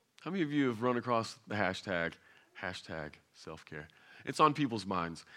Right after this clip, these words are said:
A-, and here's what you'll find if you begin to scroll through them. You find all kinds of things. But one, part of what you begin to find i-, is things like this. You'll find images of people taking naps with their dogs.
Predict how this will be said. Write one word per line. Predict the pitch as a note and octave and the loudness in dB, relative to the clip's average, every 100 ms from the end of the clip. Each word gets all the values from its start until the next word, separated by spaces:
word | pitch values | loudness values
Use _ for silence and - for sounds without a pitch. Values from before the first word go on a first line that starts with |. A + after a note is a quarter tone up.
| - - - | -20 -14 2
A-, | C#3 | 4
and | C#3+ | 6
here's | C#3+ E3+ | 6 4
what | C#3+ D3 D3 - - - | 4 4 2 -18 -20 -6
you'll | A#2+ C3 | 0 2
find | C3 B2+ B2 | 8 6 6
if | A#2+ | 0
you | A#2+ | -2
begin | A2+ A2+ A2+ | -2 0 -2
to | A2+ | -2
scroll | G#2+ - A2+ A2 A2 G#2+ _ _ _ _ _ | -6 -2 2 4 2 -2 _ _ _ _ _
through | - B2 A#2 | 0 2 2
them. | F#2 | 2
You | A2+ | -2
find | B2 D3 A#2 | 2 4 4
all | - B2 | 2 0
kinds | A#2 A2 G#2 | 2 0 0
of | F2+ | -6
things. | - E2 D#2+ - - - - | -8 -8 -8 -14 -18 -18 -8
But | B2 A#2+ | -4 -2
one, | C3+ D#3 - | 2 2 2
part | D#3 C#4+ | 0 2
of | |
what | E3+ C3+ | 0 0
you | B2 - | 0 -2
begin | A2+ A#2 A#2 | -4 0 0
to | |
find | A2 A2 A2+ A2+ | 4 4 4 2
i-, | A2 - | -2 -2
is | A#2 | -6
things | - C3 | -2 0
like | B2+ A2+ | 0 0
this. | A#2+ G#2+ - - - - | 0 -2 -6 -20 -20 -6
You'll | C3 D3+ | 2 4
find | D#3+ C#3+ | 6 6
images | B2+ C#3 D3 C#3 C3+ | 6 2 4 2 -2
of | A#2+ | -4
people | - C3 C3 B2 | -2 -2 0 -2
taking | C3+ A#2+ B2 A#2 | 0 0 0 2
naps | A#2+ A2 - | 4 2 -4
with | A2+ | -6
their | A#2 | -4
dogs. | G2 G#2+ F#2+ E2+ F2 - - | -2 2 2 2 -6 -16 -20